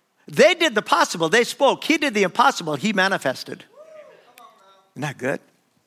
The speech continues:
Almost finished here. Hallelujah. Thank you, Lord. Thank you, God. So don't think for a moment that God is moved by what's happening in the twenty-first century worldwide.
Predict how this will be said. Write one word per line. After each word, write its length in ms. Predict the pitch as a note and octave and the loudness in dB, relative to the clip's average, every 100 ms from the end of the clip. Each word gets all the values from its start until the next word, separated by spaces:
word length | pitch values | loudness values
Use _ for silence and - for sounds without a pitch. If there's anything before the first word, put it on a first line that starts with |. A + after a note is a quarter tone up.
| _ _ _ _ _ - | _ _ _ _ _ -4
Almost 340 | D3 D#3 C3+ | -2 -2 -4
finished 340 | - B2 B2+ - | -8 -10 -10 -12
here. 260 | A#2 - _ _ _ _ - | -14 -18 _ _ _ _ -2
Hallelujah. 600 | D3+ D3 C3 B2 G#2 - _ _ _ _ _ _ _ _ _ _ - | 0 0 -2 -6 -10 -18 _ _ _ _ _ _ _ _ _ _ -2
Thank 260 | D#3 C3 | -2 -2
you, 100 | B2+ | -8
Lord. 320 | A2 A#2 - - _ _ _ _ _ _ _ _ _ _ _ - - - | -10 -14 -18 -20 _ _ _ _ _ _ _ _ _ _ _ -14 -14 -4
Thank 260 | D#3+ C3+ | -2 -2
you, 80 | B2 | -8
God. 400 | G#2+ G#2+ G2+ - _ _ _ - _ _ | -12 -14 -16 -20 _ _ _ -20 _ _
So 140 | - G#3+ | 0 4
don't 180 | A#3+ A3 | 4 2
think 180 | A3+ - | 0 0
for 120 | E3+ | 0
a 20 | |
moment 300 | F3 G3+ G3 | 2 0 0
that 200 | D#3 C3+ | -2 2
God 280 | D#3 F3+ D#3 | 2 4 2
is 120 | B2 | -2
moved 360 | D3+ G3 F3 B2 | -2 0 0 0
by 120 | C#3 | 0
what's 280 | D3 D3 - | 0 -2 0
happening 580 | F3 F#3 D3+ C3+ B2 - - - - | 0 0 -4 -4 -8 -12 -20 -8 -2
in 160 | D#3+ | 0
the 80 | D#3 | 0
twenty-first 680 | D#3+ F3+ E3+ E3 D#3+ D#3 - | -2 -2 -2 -4 -4 -4 -2
century 440 | E3+ F3 - C#3 | -2 -2 -4 -6
worldwide. 760 | A#2+ C#3+ D3 C3 C#3+ C3+ B2 - | -4 -2 -2 -2 -2 -2 -4 -14